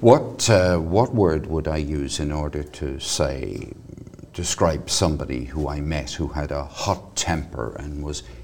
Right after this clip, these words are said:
easily provoked to anger? What word would I use? Well, I might well, uh, find a great word like irascible. Irascible, to say they're an irascible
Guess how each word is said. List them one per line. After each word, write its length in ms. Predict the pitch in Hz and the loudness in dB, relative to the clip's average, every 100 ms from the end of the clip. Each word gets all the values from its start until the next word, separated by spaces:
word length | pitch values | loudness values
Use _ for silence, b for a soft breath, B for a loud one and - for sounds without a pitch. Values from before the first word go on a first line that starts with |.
| b - | b 6
easily 600 | 113 101 87 85 76 71 | 6 6 4 2 0 -2
provoked 840 | - 82 76 78 65 - - - | -2 -2 0 0 -2 -8 -10 -8
to 140 | - - | -6 -4
anger? 540 | 76 73 69 - - - - - - | -4 -4 -4 -8 -10 -18 -20 -14 -8
What 200 | 240 104 | -4 4
word 360 | 98 87 - | 6 6 2
would 200 | 73 60 | -4 -4
I 100 | 64 | -6
use? 640 | 65 65 - - - - - b b b b b - | -6 -8 -10 -12 -10 -10 -10 b b b b b 6
Well, 440 | 101 123 139 143 | 8 8 6 2
I 220 | 127 127 | 2 0
might 580 | 120 80 92 110 - - | -2 -2 -2 -2 -6 -8
well, 400 | 78 87 85 85 | -2 2 2 -2
uh, 720 | - - - - - - - - | -8 -14 -16 -16 -18 -16 -14 -14
find 540 | - - 92 92 85 | -14 -2 2 2 2
a 60 | 80 | 0
great 440 | 78 92 98 92 | 2 4 4 4
word 580 | 85 78 76 71 67 - | -2 -2 -2 -4 -6 -6
like 460 | 73 80 87 - - - - | -2 2 0 -2 -12 -20 -4
irascible. 880 | 90 85 85 85 - - - - - - - - - - - - - | 0 4 6 6 4 2 -2 -8 -12 -20 -20 -20 -20 -20 -20 -20 0
Irascible, 800 | 110 95 87 87 - - 82 - | 6 6 8 6 4 0 -2 -6
to 160 | - 85 | -6 -2
say 320 | - 90 85 | 2 4 2
they're 260 | 80 82 78 | 2 0 0
an 140 | 76 | -2
irascible 800 | 76 73 73 87 - - - 64 | -2 -4 0 0 2 -2 -4 -10